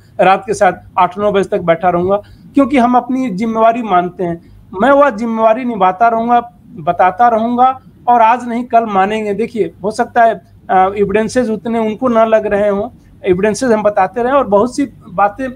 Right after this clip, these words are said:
मानी गई हैं, ऐसा नहीं कि नहीं माना गया है। स्कूल खोलने से लेके कि स्कूल खोल देना चाहिए, गवर्नमेंट की गाइडलाइन चाहिए कि स्कूल खोल देना चाहिए,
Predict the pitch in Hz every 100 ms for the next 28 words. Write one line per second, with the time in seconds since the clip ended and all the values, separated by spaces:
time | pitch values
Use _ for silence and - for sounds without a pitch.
0 | - 180 214 262 226 202 196 202 240 247
1 | 254 220 226 202 190 185 185 165 165 -
2 | - 220 - 262 247 - 226 220 - 208
3 | 202 220 214 202 - 214 - 208 196 202
4 | 196 202 185 190 - - 180 196 208 208
5 | 208 175 180 196 190 190 190 190 - 208
6 | 196 - 202 185 185 185 185 175